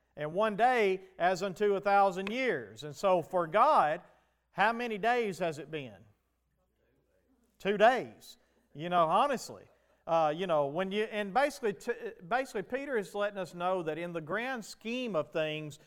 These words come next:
we see things according to seconds and minutes and hours and days and weeks and months and years,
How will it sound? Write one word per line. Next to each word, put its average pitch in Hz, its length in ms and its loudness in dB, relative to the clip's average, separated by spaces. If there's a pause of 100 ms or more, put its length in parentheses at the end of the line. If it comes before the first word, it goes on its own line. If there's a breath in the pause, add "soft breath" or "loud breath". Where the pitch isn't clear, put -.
(160 soft breath)
we 214 320 -2
see 220 300 -4
things 190 340 -6
according 175 480 -4
to 156 400 -6
seconds 175 580 -6
and 147 220 -10
minutes 175 380 -8
and 135 180 -10
hours 160 560 0
and 135 160 -12
days 165 400 -2
and 131 180 -12
weeks 185 360 -4
and 131 120 -12
months 180 400 -6
and 143 140 -12
years, 170 580 -4